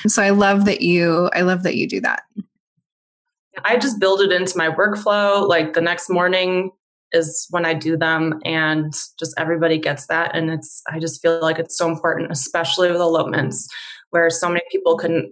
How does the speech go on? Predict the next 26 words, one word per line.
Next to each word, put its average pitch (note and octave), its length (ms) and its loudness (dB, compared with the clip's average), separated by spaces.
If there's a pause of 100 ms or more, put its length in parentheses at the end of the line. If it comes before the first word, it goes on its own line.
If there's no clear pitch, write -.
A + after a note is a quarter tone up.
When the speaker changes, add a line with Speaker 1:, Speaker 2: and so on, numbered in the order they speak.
Speaker 2:
be E3+ 140 0
there D#3 340 -2
to - 80 -6
see F3 260 2
it D#3 120 0
in E3+ 100 -6
person. G#3+ 500 0
And F3 120 0
I D#3+ 80 0
know D#3+ 420 0 (300)
they're - 180 -2
anxious E3 520 0
to, D3 460 0 (240)
to F#3 100 0
share E3 420 2
with E3 280 -2 (200)
family F3+ 280 2
and F3 140 0
friends F3 260 -2
back D#3 240 -2
home. F3 380 2
So - 200 0
I'd D#3+ 180 -2
much F3+ 360 -2
rather F3 300 2
them F3 380 0